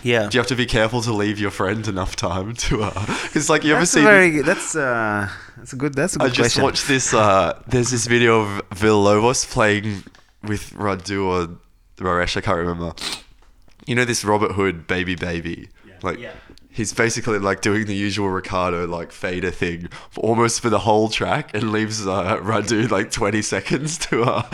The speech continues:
Speaker 2: mix out on. That's the thing when you're doing such long mixes, is
Speaker 3: Well,
Speaker 2: that
Speaker 3: th-, this can be, again, the moment when we speak again.
Speaker 2: Like, "Hey, man," like
Speaker 3: <laughs> Like, what's going on? And sometimes it's, it's, it's,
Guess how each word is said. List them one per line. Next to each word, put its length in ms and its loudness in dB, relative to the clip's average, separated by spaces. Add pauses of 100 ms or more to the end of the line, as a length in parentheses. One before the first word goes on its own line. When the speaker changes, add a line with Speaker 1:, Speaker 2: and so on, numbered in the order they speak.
(280)
Speaker 2:
mix 340 -4
out 220 2
on. 320 -4 (340)
That's 160 0
the 80 -10
thing 160 0
when 100 0
you're 100 2
doing 280 2
such 260 -2
long 320 2
mixes, 680 -2
is 100 -16 (120)
Speaker 3:
Well, 260 4
Speaker 2:
that 180 -6
Speaker 3:
th-, 100 2
this 160 0
can 160 2
be, 160 4
again, 260 4
the 60 4
moment 340 4
when 180 2
we 180 -2
speak 420 -4 (140)
again. 320 -4 (280)
Speaker 2:
Like, 120 4
"Hey, 220 6
man," 380 4
like 220 0 (160)
Speaker 3:
<laughs> 160 -12
Like, 240 -4
what's 400 0
going 380 2
on? 300 0 (280)
And 100 -4
sometimes 440 0
it's, 260 -2
it's, 380 -4
it's, 280 -8